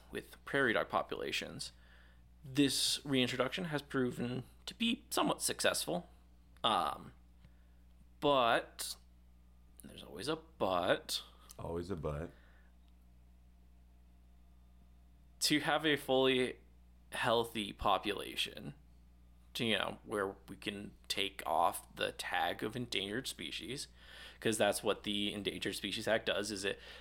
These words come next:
Speaker 1: labels these animals saying, "Hey, this is an endangered species." They are, you know, we're looking for certain numbers, and then, um, depending on their population, how things are going, what the trend lines look like, they can take the tags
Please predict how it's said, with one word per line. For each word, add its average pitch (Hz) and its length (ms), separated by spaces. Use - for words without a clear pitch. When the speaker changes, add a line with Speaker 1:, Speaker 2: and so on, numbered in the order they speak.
Speaker 1:
labels 110 640
these 110 160
animals 104 480
saying, 95 240
"Hey, 123 220
this 120 120
is 110 120
an 110 60
endangered 110 420
species." 131 1040
They 95 560
are, 82 400
you - 100
know, - 80
we're 110 100
looking 110 240
for 107 100
certain - 380
numbers, 151 760
and 107 200
then, 104 400
um, 90 840
depending 104 500
on 98 160
their 98 80
population, 127 880
how 101 260
things 104 240
are - 80
going, 113 440
what - 180
the - 40
trend 117 300
lines 113 260
look 104 200
like, 101 180
they 101 140
can 107 180
take - 220
the - 40
tags - 340